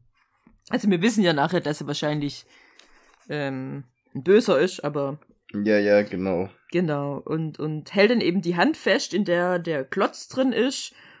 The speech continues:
Speaker 1: und, und, und, und schüttelt sie und die, die Sarah Jane fängt an, Panik zu bekommen. Und, ähm,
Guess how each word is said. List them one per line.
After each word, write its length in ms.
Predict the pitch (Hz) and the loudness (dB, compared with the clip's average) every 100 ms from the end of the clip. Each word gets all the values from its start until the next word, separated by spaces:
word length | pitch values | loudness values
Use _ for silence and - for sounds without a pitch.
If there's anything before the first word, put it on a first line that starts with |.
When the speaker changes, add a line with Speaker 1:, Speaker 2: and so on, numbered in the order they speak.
| _ | _
Speaker 1:
und, 280 | - 185 180 | -6 -4 -2
und, 320 | 175 175 175 | -2 -2 -4
und, 340 | - 165 160 - | -6 -6 -6 -6
und 200 | 156 - | -8 -4
schüttelt 320 | 226 269 233 | -4 -2 -4
sie 260 | - 240 | -4 -2
und 240 | 175 185 170 | 0 -2 -4
die, 140 | 170 | -8
die 100 | 165 | -8
Sarah 280 | - 165 147 | -8 -6 -6
Jane 320 | - 143 170 170 _ | -6 -6 -6 -8 _
fängt 300 | - 139 - | -12 -10 -8
an, 140 | 151 | -10
Panik 360 | - 147 208 208 | -6 -4 -2 -4
zu 120 | - | -8
bekommen. 560 | 180 180 208 202 208 208 - - - _ _ _ | -8 -6 -2 0 -2 -4 -18 -20 -20 _ _ _
Und, 1400 | 180 190 180 185 185 185 185 180 180 180 175 175 175 170 - - | -4 -2 -2 -2 -2 -4 -4 -4 -4 -4 -6 -6 -8 -12 -18 -10
ähm, 500 | 156 160 160 165 170 | -6 -4 -4 -6 -8